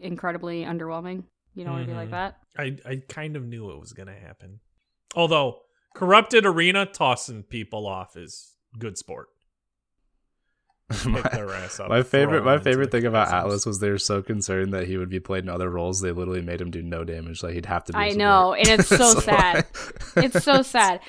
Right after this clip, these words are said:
Speaker 1: And I, I do say it's sad, except for this Atlas that I faced yesterday. Just a quick sidebar tangent. There was this Atlas that I feel like they figured out how to play Atlas, like, conceptually, because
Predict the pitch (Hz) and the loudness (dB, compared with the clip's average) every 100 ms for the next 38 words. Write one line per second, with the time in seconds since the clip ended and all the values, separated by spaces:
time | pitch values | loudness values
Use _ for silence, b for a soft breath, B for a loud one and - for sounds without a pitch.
0 | B B 285 302 - 269 262 359 - 320 | B B 8 8 8 4 4 0 2 4
1 | 302 311 294 302 285 320 311 - 233 - | 4 2 -2 4 6 6 4 -2 -8 -8
2 | - 269 269 - 277 262 226 214 220 208 | -6 -4 -4 -2 -2 0 -2 -4 -2 -2
3 | 233 226 226 208 202 190 196 - 185 185 | -2 -6 -4 -4 -4 -6 -8 -8 -12 -10
4 | 208 208 214 214 214 196 185 - 202 180 | -8 -6 -6 -6 -10 -14 -18 -14 -14 -14
5 | - 170 175 190 185 185 180 180 175 196 | -14 -10 -10 -8 -8 -8 -10 -12 -8 -6
6 | 202 - 202 196 202 196 - 180 175 202 | -6 -8 -8 -6 -8 -10 -6 -4 -4 -6
7 | 190 180 165 175 - 185 185 175 - 175 | -6 -8 -8 -10 -10 -8 -6 -6 -8 -10
8 | - 180 180 175 175 170 175 170 165 - | -8 -10 -8 -4 -4 -4 -4 -4 -6 -8
9 | 170 - 185 - 202 202 - 170 - _ | -8 -4 -4 -2 -4 -4 -6 -10 -10 _
10 | _ _ _ _ _ _ _ 190 170 - | _ _ _ _ _ _ _ -14 -12 -10
11 | 165 165 - 240 240 254 262 269 254 196 | -8 -8 -6 -4 0 0 2 0 -2 -4
12 | - 185 175 | 0 0 -2